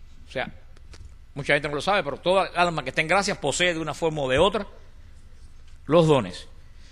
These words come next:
El Espíritu Santo actúa los dones directa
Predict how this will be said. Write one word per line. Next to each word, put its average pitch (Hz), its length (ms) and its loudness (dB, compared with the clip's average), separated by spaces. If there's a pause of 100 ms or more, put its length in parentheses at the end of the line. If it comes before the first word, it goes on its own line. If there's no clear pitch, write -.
(160)
El 151 160 6
Espíritu 202 340 6
Santo 139 420 4 (800)
actúa 185 520 6
los 135 200 4
dones 196 440 6 (140)
directa 180 680 2